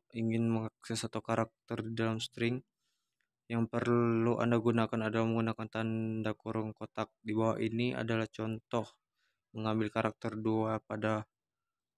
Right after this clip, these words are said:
sebuah string. A sama dengan hello world, print ke kurung s-, A kurung satu. Contoh baris kode di atas akan menampilkan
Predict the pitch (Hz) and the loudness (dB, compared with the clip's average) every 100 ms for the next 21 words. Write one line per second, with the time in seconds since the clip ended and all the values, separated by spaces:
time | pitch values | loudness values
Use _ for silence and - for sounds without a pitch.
0 | _ - 113 110 113 - 120 110 101 98 | _ -8 -2 0 0 0 0 2 0 -10
1 | - - _ _ _ _ _ - 117 117 | -18 -20 _ _ _ _ _ -4 -2 2
2 | 113 110 110 117 113 110 - - 117 117 | 2 2 0 2 0 -2 -8 -4 2 4
3 | 113 117 127 - _ _ _ _ _ _ | 4 4 4 0 _ _ _ _ _ _
4 | 113 120 120 120 117 113 - _ - - | -4 -2 0 0 -2 -4 -8 _ -16 -12
5 | 117 113 113 - _ _ - 123 131 _ | -8 -6 -6 -10 _ _ -6 -4 -4 _
6 | _ _ _ _ _ _ 110 113 113 117 | _ _ _ _ _ _ -10 -8 -6 -8
7 | - 104 - - _ _ _ _ _ _ | -4 -6 -6 -20 _ _ _ _ _ _
8 | _ _ _ _ _ _ _ _ _ _ | _ _ _ _ _ _ _ _ _ _
9 | - 135 127 113 - 143 127 117 113 110 | -8 -2 0 0 2 2 4 4 2 0
10 | 107 107 101 101 - 117 117 113 - 113 | 0 2 2 2 2 0 0 -2 -2 -4
11 | 110 107 107 104 - | -2 -2 -4 -6 -4